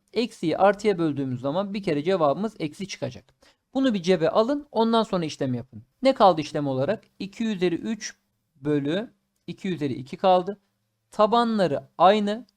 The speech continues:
Aynı olan tabanı yazdım. Kuvvetleri çıkarıyoruz. Üçten iki çıktı, bir.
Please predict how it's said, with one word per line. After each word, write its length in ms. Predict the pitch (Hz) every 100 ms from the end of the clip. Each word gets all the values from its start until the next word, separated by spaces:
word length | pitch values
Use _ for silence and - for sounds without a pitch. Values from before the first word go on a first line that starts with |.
| _ _ _
Aynı 280 | 180 190 190
olan 240 | 165 147 131
tabanı 320 | 135 120 120
yazdım. 500 | 170 190 165 220 226
Kuvvetleri 460 | - 240 175 208 220
çıkarıyoruz. 560 | - 170 147 127 110 _
Üçten 380 | 208 208 - 139
iki 260 | 190 196 190
çıktı, 460 | 147 - 208 262 _ _ _ _
bir. 220 | 143 127